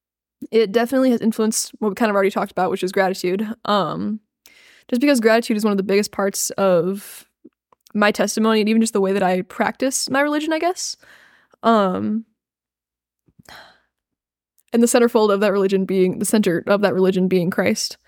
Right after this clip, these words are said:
Um, I'm trying to figure out how to articulate this, sorry.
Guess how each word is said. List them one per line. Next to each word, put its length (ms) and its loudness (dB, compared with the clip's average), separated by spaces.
Um, 560 0
I'm 40 -20
trying 160 2
to 40 -6
figure 140 2
out 100 2
how 60 0
to 60 -2
articulate 480 -2
this, 120 -6
sorry. 380 -4